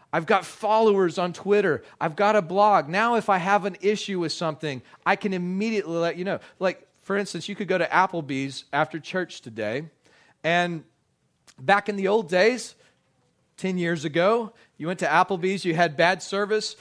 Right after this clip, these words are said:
you might tell some people, like, "Man, I can't believe how bad the service is at Applebee's." Now, before you even walk outside the restaurant, pull up Twitter and Applebee's in Covington, "Man,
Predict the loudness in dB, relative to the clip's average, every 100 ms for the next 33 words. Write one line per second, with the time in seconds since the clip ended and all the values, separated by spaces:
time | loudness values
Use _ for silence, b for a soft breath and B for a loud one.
0 | B -6 -2 2 0 0 0 0 -2 -6
1 | -8 -6 -6 -6 -6 -4 -4 -4 -6 -6
2 | -8 -4 -2 -2 -4 B B 0 0 4
3 | 2 2 0 -4 -2 -2 -6 -8 -2 0
4 | 0 -2 -8 -8 -8 -14 B B -10 -2
5 | 0 2 0 -4 B -10 -6 -2 -2 -2
6 | -4 0 0 2 0 0 -2 -4 0 0
7 | -2 -6 -12 -10 -4 -2 -4 -6 -2 -2
8 | -2 -4 -8 -14 _ _ _ 0 0 0
9 | -2 -2 -2 -2 -6 -4 -2 -2 -4 -10
10 | -8 -4 -2 -2